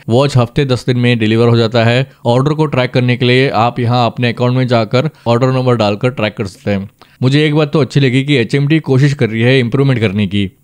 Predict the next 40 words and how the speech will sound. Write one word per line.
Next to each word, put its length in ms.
और 180
majority 440
of 180
the 120
watches 320
जो 140
वेबसाइट 420
पे 80
दिख 220
रही 220
है 120
वो 240
अवेलेबल 520
है। 240
जहाँ 280
तक 160
मैकेनिकल 380
वॉचेस 320
की 100
बात 280
है, 260
may 180
be 60
ऐसा 280
हो 140
सकता 260
है 140
कि 140
एचएमटी 460
ने 140
purposefully 640
कोहिनूर 520
और 200
जनता 340
इन 140
सब 220
वॉचेस 280
को 220
अपने 220
वेबसाइट 440